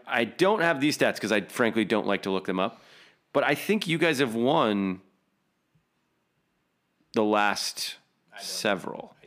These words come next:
Speaker 2: I can't say for sure.
Speaker 1: The other thing that's really fun about the North London Derby is Arsenal fans are such jerks to Tottenham that there's a, there's a holiday in North London called Saint Totteringham's Day.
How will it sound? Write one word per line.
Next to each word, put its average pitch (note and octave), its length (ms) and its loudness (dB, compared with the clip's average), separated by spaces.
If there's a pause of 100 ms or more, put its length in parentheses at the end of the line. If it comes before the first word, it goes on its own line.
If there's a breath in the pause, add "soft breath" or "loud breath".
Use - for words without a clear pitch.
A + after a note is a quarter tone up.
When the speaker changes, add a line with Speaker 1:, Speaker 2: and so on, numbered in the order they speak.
Speaker 2:
I - 100 -20 (140)
can't G2 160 -20
say F#2 120 -20
for F2+ 180 -20
sure. - 160 -20 (600 loud breath)
Speaker 1:
The C3 120 4
other D#3+ 160 4
thing B2 280 2
that's A2 200 2
really A#2+ 220 4
fun G#2+ 240 2
about G2 200 0
the G2+ 60 -2
North G2 240 0
London F2+ 200 0
Derby F#2+ 320 2
is E2 280 -4
Arsenal A#2 360 2
fans F#2 480 -2 (320)
are D#2+ 340 -2
such - 360 -4
jerks F#2 560 -4 (160)
to F2+ 340 -4 (340)
Tottenham E2 440 -4 (260 soft breath)
that F#2 460 -2 (680 soft breath)
there's A2 300 0
a, F#2 120 -4 (280)
there's F2 160 -6
a F#2 40 -2
holiday G#2 640 0 (880)
in G#2 420 2 (140)
North G2+ 260 -2
London F#2 380 -4 (220)
called F#2+ 360 -2
Saint - 360 -4
Totteringham's C3 760 -2
Day. D3 280 -4